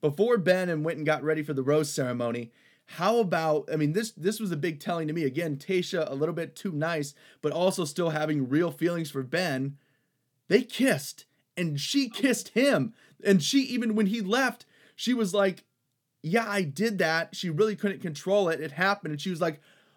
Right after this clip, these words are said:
"Oh my God, like, I, I can't believe I just did that before basically the biggest rose ceremony of the entire show."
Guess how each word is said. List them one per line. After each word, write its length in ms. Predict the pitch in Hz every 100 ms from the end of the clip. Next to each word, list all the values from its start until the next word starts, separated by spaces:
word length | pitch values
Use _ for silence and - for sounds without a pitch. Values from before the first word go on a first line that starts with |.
| _
"Oh 160 | - 254
my 200 | 277 240
God, 320 | 190 254 254
like, 120 | 208 208
I, 180 | 202 -
I 60 | -
can't 360 | - - 269 -
believe 520 | 214 240 233 214 190 _ _ -
I 160 | 202 226
just 240 | 226 143
did 180 | 226 208
that 220 | 202 170
before 560 | 180 - 220 214 208 - _ _
basically 460 | - 208 220 196 214
the 120 | 175
biggest 520 | 139 - 214 208 196
rose 360 | 156 147 214 220
ceremony 640 | - 175 170 170 170 175 -
of 180 | 190 185
the 100 | 190
entire 440 | 165 180 185 180
show." 360 | 143 208 190